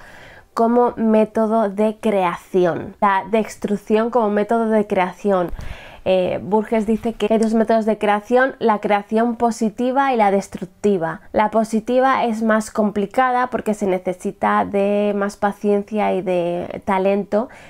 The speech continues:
pero la destructiva es mucho más inmediata, más satisfactoria a priori, no requiere de tanta, eso, paciencia, ¿no? Que en la adolescencia como que falta la paciencia.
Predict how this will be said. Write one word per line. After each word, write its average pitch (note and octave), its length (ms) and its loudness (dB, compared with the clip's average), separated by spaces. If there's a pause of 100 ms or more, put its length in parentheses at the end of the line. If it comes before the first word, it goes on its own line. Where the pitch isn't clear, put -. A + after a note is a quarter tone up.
(140)
pero G#3 200 4
la F#3+ 140 2
destructiva G#3 720 -2
es G#3 140 -4
mucho G3+ 280 -2
más G3 220 -2
inmediata, G3 840 0
más F#3 600 -4
satisfactoria F#3 800 -4
a E3+ 60 -8
priori, G3 460 -2 (220)
no G3+ 160 2
requiere G3+ 360 0
de F#3 120 -2
tanta, E3 960 -4 (420)
eso, - 240 -10 (200)
paciencia, F#3+ 580 0
¿no? A3+ 200 -4
Que G#3+ 160 -8
en F#3+ 80 -4
la F3+ 80 -2
adolescencia G3 600 -2
como F3+ 200 -8
que F3+ 80 -12
falta F3 300 -6
la E3+ 120 -6
paciencia. - 540 -12